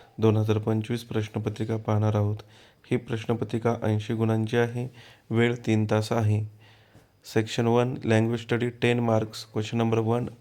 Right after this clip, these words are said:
do as directed. दिलेल्या सूचनेनुसार कृती पूर्ण करायच्या आहेत. कोणत्याही चार सोडवायच्या आहेत. यामध्ये सहा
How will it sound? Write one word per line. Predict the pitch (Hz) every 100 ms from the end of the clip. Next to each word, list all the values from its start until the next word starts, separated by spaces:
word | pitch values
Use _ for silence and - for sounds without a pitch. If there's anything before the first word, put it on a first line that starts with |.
| - 113
do | 117
as | 117 113 110
directed. | 107 107 110 123 123 - - - - -
दिलेल्या | 110 110 113 117
सूचनेनुसार | 113 107 117 113 113 110 117 117
कृती | 117 110 113
पूर्ण | 110 110 113
करायच्या | 113 113 110 110 113
आहेत. | 113 123 - - - - - _ -
कोणत्याही | 113 110 120 120 113
चार | 117 117 120
सोडवायच्या | - 117 113 113 117 113
आहेत. | 110 117 113 - - _ _ _ _ _ _ - - _ _ -
यामध्ये | 113 113 113 113 117 120
सहा | 135 - 123 117